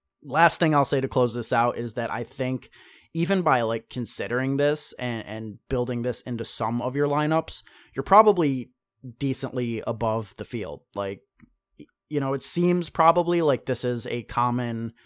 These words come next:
strategy at this point in best ball, and, and maybe in May it is, because there's a lot of sharp drafters and a lot of people are listening to podcasts and stuff, but the vast majority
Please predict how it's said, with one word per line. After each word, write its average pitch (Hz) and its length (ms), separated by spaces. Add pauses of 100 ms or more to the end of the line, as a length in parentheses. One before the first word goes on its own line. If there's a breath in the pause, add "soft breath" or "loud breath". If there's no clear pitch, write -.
(220 soft breath)
strategy 127 580
at 139 80
this 143 180
point 147 320
in 143 80
best 147 300
ball, 156 260
and, 120 320
and 127 140
maybe 170 360
in 120 380
May 117 300
it 113 200
is, 135 400 (360 soft breath)
because 120 320
there's 113 180
a 113 60
lot 110 180
of 101 60
sharp 101 260
drafters 139 800
and 107 120
a 104 60
lot 104 160
of 90 60
people 110 260
are 85 120
listening 95 400
to - 60
podcasts 131 680
and 127 100
stuff, 123 400
but 120 220
the 127 80
vast 127 420
majority 127 760